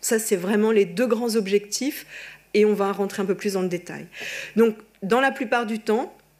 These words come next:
euh, dans le cas de, qui nous occupe aujourd'hui, ce sont les radiologistes qui sont nos, vraiment nos partenaires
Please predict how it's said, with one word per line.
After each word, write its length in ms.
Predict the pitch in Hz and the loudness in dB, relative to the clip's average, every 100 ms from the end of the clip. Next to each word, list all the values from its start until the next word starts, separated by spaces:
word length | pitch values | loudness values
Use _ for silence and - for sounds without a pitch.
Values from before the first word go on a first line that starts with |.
| _ _ _ _ _ - | _ _ _ _ _ -6
euh, 180 | 202 190 | -2 0
dans 160 | 185 202 | 2 4
le 120 | 202 | 4
cas 180 | 208 220 | 2 0
de, 420 | 190 175 175 175 | 2 2 2 0
qui 260 | 170 - 185 | -2 -6 -2
nous 300 | 180 180 175 | 0 0 0
occupe 420 | 180 - 233 220 | -2 -4 -4 0
aujourd'hui, 600 | 208 180 165 170 220 381 - - | 0 0 -2 -2 -2 -2 -8 -10
ce 60 | 190 | -4
sont 100 | 208 | 2
les 140 | 196 | 2
radiologistes 680 | 185 247 254 220 180 220 - | 2 2 2 2 2 -2 -6
qui 120 | - | -8
sont 160 | - 190 | -6 -4
nos, 100 | 170 | -4
vraiment 400 | 156 156 220 233 | -6 -2 0 2
nos 160 | 214 175 | 0 0
partenaires 600 | 208 - - 196 208 | -4 -4 0 2 2